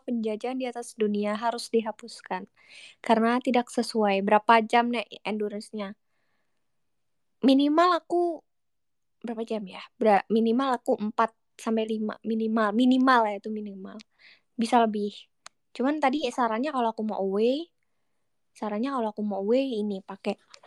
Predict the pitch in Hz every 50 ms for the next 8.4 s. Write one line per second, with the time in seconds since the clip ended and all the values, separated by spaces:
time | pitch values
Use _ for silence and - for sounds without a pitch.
0 | - - - 277 254 233 262 254 240 233 - - - - 247 233 226 226 - -
1 | 240 - - - - - - _ - - - - - - _ _ _ - _ -
2 | 247 240 226 208 202 - - - _ - _ - - - 220 - _ _ - 214
3 | 202 202 202 202 - - - - _ _ _ - - - - - - 196 196 202
4 | - - - 220 185 180 - 190 185 - - - _ _ _ _ _ - _ _
5 | _ _ _ _ _ _ _ _ - - _ _ - _ _ _ _ _ _ _
6 | _ _ _ _ - _ - - - - - - _ - - _ - 240 233 226
7 | 233 277 349 381 339 247 214 240 247 220 214 - 208 208 202 202 202 202 208 208
8 | 208 208 208 196 - 202 196